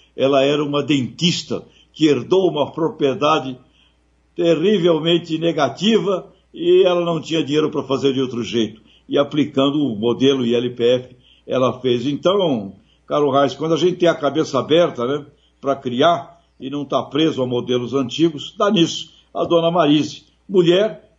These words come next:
dentista. Por isso, <laughs> ela fez e realmente é um exemplo extraordinário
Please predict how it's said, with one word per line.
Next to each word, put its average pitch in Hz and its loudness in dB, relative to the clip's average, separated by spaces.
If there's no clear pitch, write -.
dentista. 170 -2
Por 160 0
isso, 165 -2
<laughs> - -20
ela 143 0
fez 147 -2
e 139 -6
realmente 131 0
é 123 2
um 123 0
exemplo 117 -2
extraordinário 131 0